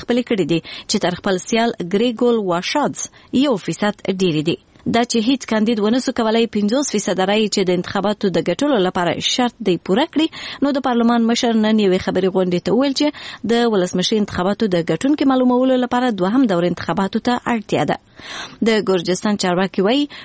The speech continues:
ښایي د ولسمشري انتخاباتو دوهم دور تر ډسمبر د مخه وسي، خو دقیقه نیټه یې نه ده معلومه سوې. زورابیشویلي د دغه هیواد د بهرنیو چارو وزیر و، خو اوس د ولسمشري لپاره د یوې خپلواکي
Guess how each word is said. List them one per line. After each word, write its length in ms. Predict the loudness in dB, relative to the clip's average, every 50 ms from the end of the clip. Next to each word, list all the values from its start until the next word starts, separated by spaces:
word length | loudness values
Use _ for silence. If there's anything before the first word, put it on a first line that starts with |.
| -6 -2
ښایي 200 | 0 0 2 2
د 80 | 2 2
ولسمشري 460 | 0 0 0 -2 -2 0 0 0 0
انتخاباتو 560 | 0 -2 -4 -4 -2 -2 -2 0 0 0 0 0 0
دوهم 260 | 0 2 2 2 2 4
دور 200 | 2 2 0 0 -2 -2
تر 120 | -2 -2 -2 -2
ډسمبر 480 | -2 -2 0 2 2 2 2 2 0 0 0 0
د 120 | 2 2
مخه 220 | 2 2 0 -2 -2
وسي، 240 | -2 -2 -2 -2 -4 -4 -6 -16 -16 -12
خو 220 | -4 -2 -2 0 0 -2 -4
دقیقه 340 | -4 -4 -6 -6 -4 -2 0 0
نیټه 220 | 0 0 0 0 2 2
یې 160 | 2 4 4 2
نه 60 | 2 2
ده 100 | 0 -2 -2
معلومه 240 | 0 0 0 0 0 0 0
سوې. 220 | 0 0 0 -2 -4 -8 -16 _ _ _ _ _ -20 -18 -16 -16 -10 -6 -4 0
زورابیشویلي 760 | 0 2 2 2 0 0 0 0 0 0 2 2 2 2 0 -2 -4 -8 -20 -20 -20 -18 _ -4 0
د 180 | 0 2 2 2 0
دغه 160 | 0 0 0 0 2 2
هیواد 340 | 2 2 2 0 0 -2 -2 -2
د 120 | 0 0 0
بهرنیو 500 | 0 0 0 0 2 2 2 2 2 0 0 0
چارو 240 | 0 0 2 2 4 4
وزیر 340 | 4 4 2 2 2 2 2 2
و، 160 | 2 2 0
خو 240 | 0 0 0 0 2 2
اوس 120 | 2 0 -2 -6 -6 -4 0
د 100 | 2 2 2
ولسمشري 500 | 2 2 0 0 -2 -2 0 0 0 2 2 2
لپاره 320 | 0 0 0 2 4 4 4 4
د 140 | 2 2 2 2 2 2 2 2 2
یوې 160 | 2 2 0 -2 -2
خپلواکي 420 | 0 0 2 2 2 0 -2 -4